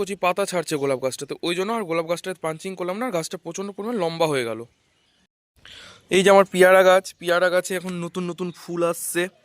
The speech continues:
তো কত সুন্দর গাছটা লাগছে। আর গাছটাতে খাবার টাবার অনেকবারই দেওয়া হয়েছে, ওই জন্য গাছটা মানে আরও তাড়াতাড়ি ফল দিয়ে দিল।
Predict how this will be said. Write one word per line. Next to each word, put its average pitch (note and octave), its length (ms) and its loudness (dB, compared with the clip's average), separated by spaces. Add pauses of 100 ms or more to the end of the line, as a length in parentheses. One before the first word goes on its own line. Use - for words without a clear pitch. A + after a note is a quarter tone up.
(680)
তো - 60 -18 (100)
কত D3+ 100 -2 (120)
সুন্দর F3+ 220 -6 (100)
গাছটা D#3+ 260 -2 (100)
লাগছে। D#3+ 280 -4 (3250)
আর C3+ 140 2
গাছটাতে E3+ 320 0 (100)
খাবার D3+ 320 2
টাবার E3+ 280 2
অনেকবারই E3 360 -4
দেওয়া D3 140 2
হয়েছে, E3 180 -4
ওই E3 60 -4
জন্য F3 180 -4
গাছটা D3+ 240 -4
মানে E3 160 -4
আরও D#3 100 -2 (420)
তাড়াতাড়ি D#3+ 420 2
ফল D#3+ 160 0 (100)
দিয়ে C3+ 180 -6
দিল। A#2 120 -12